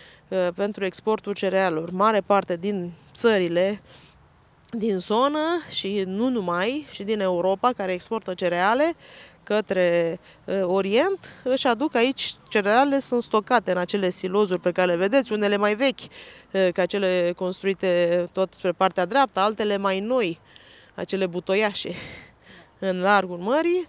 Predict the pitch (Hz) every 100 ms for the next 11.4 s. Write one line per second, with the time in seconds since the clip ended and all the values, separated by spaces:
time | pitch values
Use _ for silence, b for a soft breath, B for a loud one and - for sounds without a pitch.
0 | B B B - 254 269 349 - 381 -
1 | 160 - b b b - 269 302 254 285
2 | 277 269 311 311 165 175 - - 185 214
3 | - 214 208 233 208 233 208 247 240 -
4 | b b b b _ - 202 220 214 196
5 | 220 196 247 240 202 202 202 196 190 196
6 | 208 208 b b b b b b b b
7 | b b b b _ - 202 190 185 180
8 | 185 196 202 240 262 330 185 190 196 208
9 | 202 220 262 339 370 B B 247 240 240
10 | 247 240 240 240 277 330 277 220 196 208
11 | 208 208 190